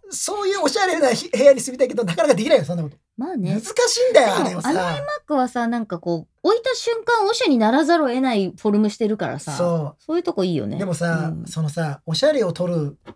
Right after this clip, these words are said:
Speaker 1: にはさ、多少の犠牲が必要じゃない？
Speaker 2: うん。
Speaker 1: ちょっと邪魔だなとか、そういうのもさ、
Speaker 2: うん。
Speaker 1: でも俺結構そこら辺合理的に考えてしまうと、あの、
Speaker 2: うん。
Speaker 1: 例えば中心に置くとかできなくなるわけですよ。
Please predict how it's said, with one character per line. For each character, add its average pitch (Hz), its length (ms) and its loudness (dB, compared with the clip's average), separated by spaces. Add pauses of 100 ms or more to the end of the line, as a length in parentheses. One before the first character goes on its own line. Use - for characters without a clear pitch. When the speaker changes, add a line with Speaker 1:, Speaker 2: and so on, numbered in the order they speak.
(120)
Speaker 1:
に 143 120 -4
は 131 100 -8
さ、 139 280 -10 (160)
多 185 140 -8
少 277 240 0
の 269 100 0
犠 170 140 -6
牲 247 240 0
が 233 80 2
必 220 160 -4
要 214 60 2
じ 196 100 -2
ゃ - 20 -2
な - 80 -6
い？ - 60 -20 (360)
Speaker 2:
う 180 40 -8
ん。 175 100 -6
Speaker 1:
ち 190 60 -2
ょ - 20 2
っ - 40 -8
と 170 60 -6
邪 175 200 -2
魔 202 120 0
だ 208 120 0
な 180 140 0
と - 80 -10
か、 - 100 -20
そ 208 120 -2
う 180 60 4
い 208 40 4
う - 20 4
の 185 100 0
も 147 100 -2
さ、 135 220 -8 (240)
Speaker 2:
う 175 60 -4
ん。 175 80 0
Speaker 1:
で 277 80 2
も 254 180 6
俺 262 140 0
結 427 160 -6
構 240 120 -2
そ 240 140 -4
こ 269 120 -2
ら 277 80 0
辺 208 200 0
合 233 240 0
理 381 80 -4
的 403 120 0
に 349 120 0
考 277 80 4 (200)
え 320 40 0
て - 80 -2
し - 100 -2
ま 202 140 2
う 170 80 0
と、 190 320 0
あ 196 100 2
の、 - 80 0
Speaker 2:
う - 20 -2
ん。 160 240 -4
Speaker 1:
例 254 140 2
え 339 40 0
ば 240 80 2
中 330 280 2
心 330 280 0
に 330 100 -2
置 294 100 0
く 320 140 -2
と - 60 -8
か 170 80 -2
で 160 100 0
き 175 60 2
な 269 60 0
く 180 80 -2
な 147 80 -2
る 127 60 -8
わ 127 60 -10
け 131 100 -18
で - 60 -20
す - 80 -20
よ。 120 80 -20